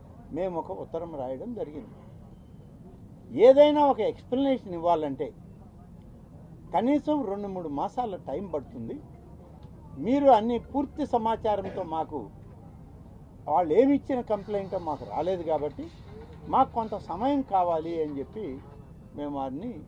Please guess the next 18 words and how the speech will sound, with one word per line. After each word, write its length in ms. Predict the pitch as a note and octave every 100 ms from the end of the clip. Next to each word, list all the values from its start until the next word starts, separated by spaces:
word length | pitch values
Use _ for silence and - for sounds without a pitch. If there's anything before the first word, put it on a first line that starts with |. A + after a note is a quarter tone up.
| -
స్పీకర్ 440 | - F#3 A#3 C#4 G3+
గారికి 340 | D3+ C3+ C#3
ఒక 140 | B2
మొదటి 380 | D3 B2+ F3+ C4
ఉత్తరంగా 500 | B3+ - E3 D3+ D3+
రాశాం. 340 | A#3 A#2+ - - - - - - - - - - - - - -
మళ్ళీ 540 | C#3 A#3 C#4 B3 F#3 - - - - - - - - - - -
మామూలుగా 480 | D3 A3+ C4 B3+
ఉత్తర 320 | B3+ G#3+ B3+ B3+
ప్రత్యుత్తరాలు 840 | A#3+ A3+ - A#3 B3 G#3+ G#3+ G#3
ప్రభుత్వంలో 720 | F#3+ - F3 G#3+ - A3 G#3+
ఏ 200 | F#3+ F3
విధంగా 400 | G#3 G3+ G3+ F#3+
జరుగుతాయో 760 | F#3 F3 F3 - E3+ F#3+ F3+ D3+ - - - - - B2+
మీడియా 360 | D#3+ G3+ G#3
వాళ్ళకి 280 | F#3+ E3+ F3
తెలియంది 520 | F#3+ D3 F3+ G3+ D3+
కాదు. 240 | A#2 F#2+